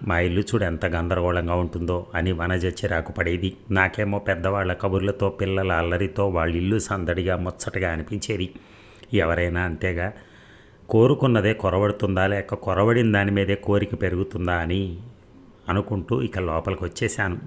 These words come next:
బద్ధకంగా కదులుతూ విష్ణు "సుజీ" అని పిలిచారు.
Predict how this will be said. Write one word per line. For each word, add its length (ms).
బద్ధకంగా 600
కదులుతూ 520
విష్ణు 640
"సుజీ" 520
అని 120
పిలిచారు. 520